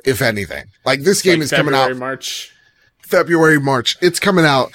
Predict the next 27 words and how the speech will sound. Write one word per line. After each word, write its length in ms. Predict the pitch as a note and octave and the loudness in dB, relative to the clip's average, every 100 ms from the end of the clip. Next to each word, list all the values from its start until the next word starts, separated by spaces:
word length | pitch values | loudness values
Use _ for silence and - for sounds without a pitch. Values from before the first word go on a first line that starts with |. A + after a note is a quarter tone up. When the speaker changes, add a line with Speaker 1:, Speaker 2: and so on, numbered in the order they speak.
| - - - | -18 -20 -6
Speaker 1:
in 160 | D3+ C#3 | -2 0
the, 120 | C#3 | 0
in 140 | C#3 C3 | 0 2
the, 260 | B2+ B2 - | 0 0 -2
in 140 | C3+ | -2
the 240 | A#2+ A#2 - | -2 -4 -6
first 340 | - E3 D#3 C#3 | -4 0 0 0
or 40 | |
second 320 | - C3 A#2+ | 0 -2 -2
half 340 | A2 A2+ G#2 G#2 | 0 0 -2 -6
of 120 | G2 | -8
twenty 240 | C3 G#2+ | -4 -4
twenty-one. 200 | G#2+ C3+ G2+ D#3+ | -4 -2 0 0
Speaker 2:
The 20 | |
Second 120 | - | -2
Son 480 | F3+ D3+ C3 A#2+ A#2 _ - | -2 -4 -4 -8 -14 _ -12
placement 480 | B2 A#2 - G#2+ | -10 -10 -12 -16
on 120 | F2 A2 | -4 0
Speaker 1:
Exactly, 640 | C#3+ G#2 B2 F2+ E2+ F2 | 0 0 0 0 -2 -6
Speaker 2:
P 40 | |
S 0 | |
five. 40 | E2+ | -4
Speaker 1:
the 60 | A2 | -2
Second 280 | A#2+ A2+ F#2 | -2 -2 -4
Son. 260 | B2 G#2 | -4 -4
To 140 | - D3+ | -2 -2
me, 540 | D3 G#3 G3+ D3 A#2 | 2 4 4 4 0